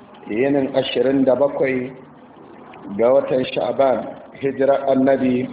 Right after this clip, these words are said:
sallallahu alaihi wa alihi wa sallam daga Makka komawarsa Madina, yau shekara dubu da ɗari hudu da talatin da takwas, daidai da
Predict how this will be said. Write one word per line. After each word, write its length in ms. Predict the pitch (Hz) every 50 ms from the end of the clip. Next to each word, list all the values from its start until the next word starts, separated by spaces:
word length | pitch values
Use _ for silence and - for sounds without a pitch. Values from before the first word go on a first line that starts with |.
| - - - - - - - - - - - -
sallallahu 720 | - 147 135 135 131 127 127 131 131 139 139 139 135 135 - -
alaihi 420 | 120 127 139 139 143 135 127 151
wa 200 | - 127 131 -
alihi 480 | - 135 135 135 135 139 135 131 135 123
wa 140 | 123 117 113 117 -
sallam 540 | 151 143 147 143 143 147 147 147 143 - - - - - - - - - - - - - - - - - 110
daga 240 | 120 110 110 123
Makka 420 | 120 131 143 143 - - - 143 139 139 - -
komawarsa 680 | 151 147 139 143 135 131 135 139 135 - - 143 131
Madina, 560 | 127 127 117 123 139 139 135 127 123 123 127 127 - - - - - - - - - - - - - - -
yau 340 | - 110 117 135 143 139 135
shekara 680 | - - - 139 127 - - 151 139 135 135 131 131
dubu 260 | 135 135 120 135 135 127
da 100 | 131 135
ɗari 360 | 135 135 127 131 139 135 131
hudu 400 | 120 135 139 135 135 131 135 135 123
da 100 | 131 135 - -
talatin 480 | 147 127 123 120 120 120 - 139 131 123
da 80 | 123 - -
takwas, 340 | 127 113 - - 104 - - - - - - - - - - - - - - - - - - 104 104
daidai 400 | 120 135 139 139 139 147 143 143
da 460 | 139 135 131 131 127 127 127 127 127